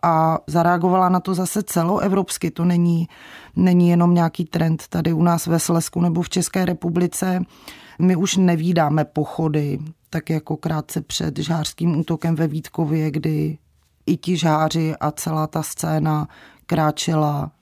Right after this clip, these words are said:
nocí se zapálenými pochodněmi. Ta éra, ta už je prostě pryč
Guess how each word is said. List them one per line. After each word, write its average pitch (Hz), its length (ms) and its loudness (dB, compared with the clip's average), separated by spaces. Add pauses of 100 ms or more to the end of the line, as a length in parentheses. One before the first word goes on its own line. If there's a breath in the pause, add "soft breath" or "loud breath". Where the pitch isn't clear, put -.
nocí 160 840 0 (100)
se 185 200 0
zapálenými 151 800 0
pochodněmi. 147 920 -2 (800 loud breath)
Ta 170 180 0
éra, 165 320 2
ta 160 140 -4
už 151 160 -6
je 165 100 -2
prostě 156 560 -4 (540 loud breath)
pryč - 600 0